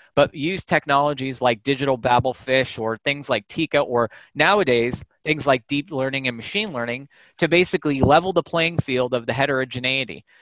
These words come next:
you know, to un-, unlock the text, the metadata, the understanding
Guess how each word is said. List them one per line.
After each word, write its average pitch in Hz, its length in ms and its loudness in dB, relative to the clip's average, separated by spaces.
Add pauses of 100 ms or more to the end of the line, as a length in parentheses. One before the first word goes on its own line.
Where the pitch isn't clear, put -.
(100)
you 139 80 2
know, 127 160 0
to 151 260 0
un-, 170 300 2
unlock 160 560 4
the 127 80 -4
text, - 420 -2
the 127 60 -2
metadata, 127 540 0
the 120 140 -6
understanding 131 720 -4